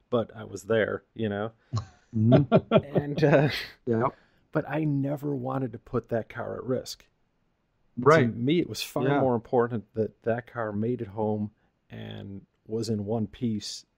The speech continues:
Speaker 1: than it was to go and fool around and, and race people and screw around like that.
Speaker 2: So that was your first car?
Speaker 1: That was my first, yeah. I, and,
Speaker 2: That's
Speaker 1: uh,
Speaker 2: awesome.
Speaker 1: I sold that car, and, uh, the proceeds from that made the down payment on my first house.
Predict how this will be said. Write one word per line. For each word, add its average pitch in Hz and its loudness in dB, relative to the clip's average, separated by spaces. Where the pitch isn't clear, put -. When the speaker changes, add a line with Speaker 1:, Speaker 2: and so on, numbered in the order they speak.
Speaker 1:
than 110 -6
it 101 -8
was 104 -2
to 107 -6
go 104 -6
and 101 -16
fool 113 0
around 95 -4
and, 92 -8
and 95 -12
race 104 -4
people 104 -4
and 95 -6
screw - -6
around 107 -8
like - -20
that. 90 -16
Speaker 2:
So - 2
that 135 6
was 135 4
your 139 8
first 143 4
car? 120 2
Speaker 1:
That 139 0
was 196 0
my 143 -4
first, - 0
yeah. 139 -4
I, 135 -8
and, 107 -12
Speaker 2:
That's 104 -8
Speaker 1:
uh, 107 -4
Speaker 2:
awesome. 107 -4
Speaker 1:
I 104 -16
sold 127 0
that 127 -4
car, 135 -14
and, 104 -4
uh, 101 -6
the 95 -16
proceeds 131 -2
from 107 -2
that 131 -4
made 120 0
the 110 0
down 110 -2
payment 117 -2
on 120 -4
my 120 2
first 123 0
house. 120 2